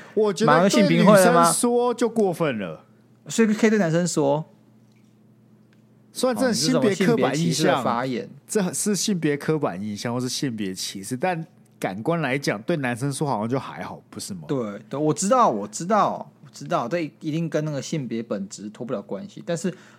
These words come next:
Speaker 2: 从这个论点，我们就可以得知什么？
Speaker 1: 嘿。
Speaker 2: 性别本来就不平等。你从你的那个很多的造成的感受来看，
Speaker 1: 但我觉得是
Speaker 2: 男生的这个性别就是会，第一个他可能比较侵略性，第二个他反过来说，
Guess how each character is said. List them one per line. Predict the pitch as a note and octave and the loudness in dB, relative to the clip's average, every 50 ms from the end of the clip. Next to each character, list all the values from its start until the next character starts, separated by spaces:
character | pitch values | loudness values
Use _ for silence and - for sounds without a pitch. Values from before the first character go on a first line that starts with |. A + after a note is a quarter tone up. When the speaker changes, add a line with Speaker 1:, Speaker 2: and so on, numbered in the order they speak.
| _ _ - | _ _ -14
Speaker 2:
从 | - - - E3+ F3+ F#3+ F#3+ | -4 0 0 2 2 2 0
这 | - A3+ | 0 2
个 | G3 G#3 | 2 4
论 | F3+ G3 F#3+ E3 C#3 | 4 4 4 2 2
点， | A#2 A2 | 0 0
我 | G#2+ | 0
们 | G#2+ A#2+ | 0 -2
就 | B2+ | -4
可 | A#2 A#2+ | -4 -6
以 | G#2+ | -6
得 | G#2+ G#2 F#2+ | -8 -8 -10
知 | G#2 A2 | -10 -10
什 | G#2 - G2+ | -10 -12 -12
么？ | - - - - _ _ _ - - | -14 -16 -20 -20 _ _ _ -10 -6
Speaker 1:
嘿。 | A#2 G#2 F#2 E2+ - - | -6 -4 -4 -6 -8 -8
Speaker 2:
性 | - - F3+ D#3 B2+ | -4 -2 -2 -2 0
别 | B2 B2 | -2 -4
本 | - - G2+ | -4 -4 -6
来 | G2+ | -6
就 | G2+ | -6
不 | - C3 | -8 -8
平 | - - - G2+ G2 G2+ | -10 -12 -14 -16 -16 -16
等。 | - - - _ _ | -18 -20 -20 _ _
你 | - C#3 C3 | -14 -14 -10
从 | - C#3+ D3+ E3 D#3+ | -8 -6 -6 -6 -4
你 | C3 A2 A2 | -4 -4 -4
的 | A2+ A#2+ | -4 -6
那 | C#3 C#3 | -6 -4
个 | C3 B2 A#2+ A2+ A2 G#2+ G#2 G#2+ - - _ _ _ _ _ _ - - - _ _ - - _ - - _ _ _ _ | -4 -2 0 0 0 -2 -4 -6 -8 -14 _ _ _ _ _ _ -16 -16 -16 _ _ -20 -20 _ -20 -20 _ _ _ _
很 | - - A#2+ A#2 A2+ | -14 -10 -8 -6 -4
多 | A#2 C#3+ C#3+ | -2 -2 -2
的 | D3 C#3+ C3+ B2+ A#2+ A2+ A2 - _ _ _ | 0 0 0 0 0 -2 -6 -10 _ _ _
造 | - E3+ C#3 | 0 0 0
成 | B2 A2 | 0 -2
的 | A#2 | -4
感 | A2+ - - C#3+ - A2+ | -4 -6 -6 -6 -6 -8
受 | A2 - C3 A#2 | -6 -6 -4 -2
来 | - B3+ B3+ | -2 -4 -6
看， | - - - G#2+ F#2 - | -6 -10 -12 -14 -14 -16
Speaker 1:
但 | - - _ _ _ _ _ _ - - - | -18 -20 _ _ _ _ _ _ -20 -14 -6
我 | - F3+ F3+ E3+ | -2 -2 -2 0
觉 | E3 - - | -2 -2 0
得 | B3 C4+ | 0 0
是 | C4 - - | 0 0 2
Speaker 2:
男 | - | 2
生 | - - | 4 4
的 | D#3+ C3 | 2 2
这 | C#3 F3 | 2 0
个 | D#3+ C#3 | 0 0
性 | - - E3 C#3+ | -2 -2 -4 -4
别 | A2+ A2 G#2 G#2+ | -2 -2 -2 -4
就 | A2+ B2 | -4 -6
是 | A#2 B2 | -8 -6
会， | A#2+ B2 A#2+ | -4 -4 -6
第 | A2 - C3 B2 | -6 -6 -10 -10
一 | A#2+ | -8
个 | A2+ G2+ | -8 -8
他 | G#2+ | -8
可 | G#2+ A2 | -8 -8
能 | G2+ G2+ G2+ | -8 -8 -6
比 | |
较 | A2+ G2+ | -8 -8
侵 | G2 - - G2+ G2+ | -8 -10 -10 -8 -6
略 | G#2 G2+ F#2+ G2+ | -4 -4 -6 -6
性， | - G2+ G#2 | -8 -8 -8
第 | G2+ - D3+ | -6 -4 -2
二 | C#3+ | -2
个 | B2 | -2
他 | G#2+ A2 | -2 -4
反 | - - - - F#2 F2+ G2+ | -6 -8 -8 -8 -6 -6 -4
过 | C3 A#2+ | -6 -6
来 | G2 F2+ | -4 -6
说， | F#2 - - G2 F#2+ F#2+ | -8 -8 -6 -6 -6 -6